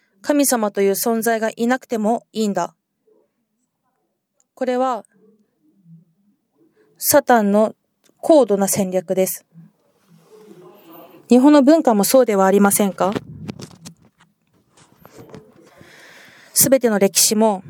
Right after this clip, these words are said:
偶像に変えられていますね。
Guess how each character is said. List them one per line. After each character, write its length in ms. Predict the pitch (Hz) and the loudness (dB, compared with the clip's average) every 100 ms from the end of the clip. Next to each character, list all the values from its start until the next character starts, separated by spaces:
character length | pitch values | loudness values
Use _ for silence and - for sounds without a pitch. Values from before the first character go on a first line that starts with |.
| - - _ _ _ - | -20 -20 _ _ _ 2
偶 240 | 254 262 | 4 6
像 200 | 233 240 | 4 4
に 120 | 233 - | 2 0
変 180 | 233 | 2
え 20 | 226 | 4
ら 100 | 233 | 4
れ 120 | 226 | 2
て 100 | 220 | 0
い 80 | 214 | 0
ま 100 | 220 | 0
す 140 | 180 | -2
ね。 180 | 175 | -6